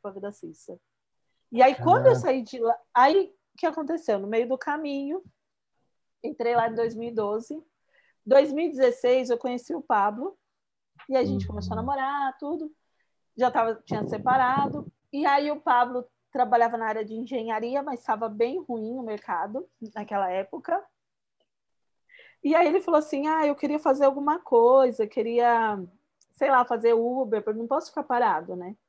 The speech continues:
Speaker 2: Uhum.
Speaker 1: Aí eu falei assim, "Ah, eu tenho uma empresa. Por que que você não, não", eu até falei assim, "Por que que você não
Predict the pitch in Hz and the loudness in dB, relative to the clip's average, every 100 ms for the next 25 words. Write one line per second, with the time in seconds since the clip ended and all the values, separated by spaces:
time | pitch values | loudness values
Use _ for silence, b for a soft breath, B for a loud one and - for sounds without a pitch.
0 | _ _ 104 85 95 92 90 107 143 277 | _ _ -2 0 0 0 0 2 0 2
1 | 277 285 285 302 339 349 359 302 311 294 | 2 4 2 2 2 4 6 4 4 0
2 | 320 392 494 523 381 269 262 196 180 - | 0 0 4 6 6 4 4 0 -2 -10
3 | _ _ _ _ _ _ _ _ _ _ | _ _ _ _ _ _ _ _ _ _
4 | - 392 427 392 370 277 262 254 254 240 | 0 2 2 0 2 4 4 4 0 2
5 | 233 220 214 202 196 - _ _ _ _ | 2 0 0 -2 -6 -12 _ _ _ _
6 | 196 208 - 214 226 233 254 220 220 220 | -8 -6 -4 -2 0 0 0 -2 -2 -6
7 | 220 233 311 277 269 262 240 233 226 226 | -4 -4 -6 -2 -2 0 0 0 0 -2
8 | 220 208 196 185 180 | -2 -4 -4 -8 -12